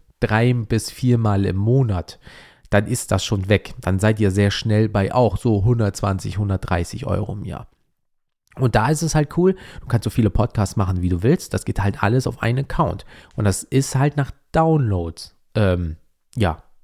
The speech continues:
gelistet. Vorteil ist auch, ihr habt alle Statistiken, die ihr braucht. Ähm,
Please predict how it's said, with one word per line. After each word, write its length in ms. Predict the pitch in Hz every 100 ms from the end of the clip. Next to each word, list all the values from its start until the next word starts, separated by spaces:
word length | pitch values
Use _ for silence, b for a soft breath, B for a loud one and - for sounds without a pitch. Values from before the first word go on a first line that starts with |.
| _ 135
gelistet. 640 | 117 95 90 - - - B B B B
Vorteil 380 | - 151 160 147
ist 160 | 143 143
auch, 140 | -
ihr 160 | 120 110
habt 180 | - - -
alle 180 | 147 156
Statistiken, 640 | - 139 143 - 131 117
die 140 | 110
ihr 100 | 104
braucht. 520 | - 98 120 156 - -
Ähm, 760 | 110 107 104 101 98 98 92